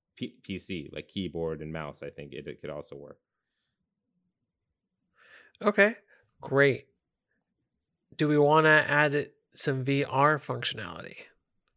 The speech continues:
Speaker 1: Sure. I think, uh, I,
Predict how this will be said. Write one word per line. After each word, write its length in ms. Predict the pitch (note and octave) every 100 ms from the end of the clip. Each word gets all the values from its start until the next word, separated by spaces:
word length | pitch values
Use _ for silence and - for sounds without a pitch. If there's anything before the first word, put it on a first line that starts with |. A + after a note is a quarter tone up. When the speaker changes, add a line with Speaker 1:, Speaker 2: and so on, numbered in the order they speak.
| _ _ _ _ _ _ _ _ _ _ _ _ _ _ _ _ _ _
Speaker 1:
Sure. 480 | - - F2+ A#2+ G2 - -
I 120 | F#2
think, 420 | F#2 G#2+ G2+ -
uh, 680 | G2 F#2 F2+ E2+ E2 D#2+ D#2 - _ _ _ _ _ _ _ _ _ _ _ _ _ _ _ _ _ _ _ _
I, 100 | -